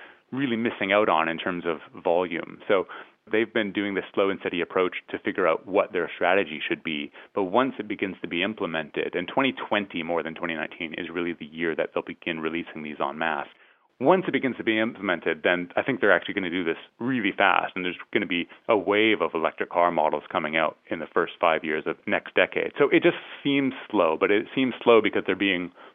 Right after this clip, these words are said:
methodical. I mean, if they sort of rushed out with a bunch of electric cars, they probably would have all sorts of mistakes. And in fact, this is a common criticism that you hear among the German car makers towards Tesla, that this is an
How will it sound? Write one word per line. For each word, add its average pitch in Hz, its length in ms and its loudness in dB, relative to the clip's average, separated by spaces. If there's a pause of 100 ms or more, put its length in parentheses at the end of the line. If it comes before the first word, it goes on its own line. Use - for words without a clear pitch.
methodical. 101 640 4
I 82 40 0
mean, 85 160 -2
if - 80 -4
they 101 100 4
sort - 140 -6
of 78 100 0
rushed 90 400 2
out 95 220 4
with 95 100 0
a 85 60 -2
bunch 87 180 2
of 80 80 -10
electric 85 360 -2
cars, 101 280 4
they 85 80 -2
probably 85 320 0
would 80 160 -2
have 80 220 2
all 80 180 2
sorts 80 220 -2
of - 60 -14
mistakes. 80 460 0 (320)
And 123 120 2
in 117 60 -2
fact, 165 220 6
this 123 160 -2
is 98 140 -2
a 101 80 4
common 95 360 4
criticism 85 480 -6
that - 120 -4
you 87 80 -6
hear 107 200 2
among 82 200 -6
the 87 60 -8
German 82 220 -4
car 87 120 0
makers 80 320 -2 (320)
towards 95 380 2 (100)
Tesla, 78 460 0
that 80 200 2
this 107 180 0
is 85 120 -8
an 73 100 -6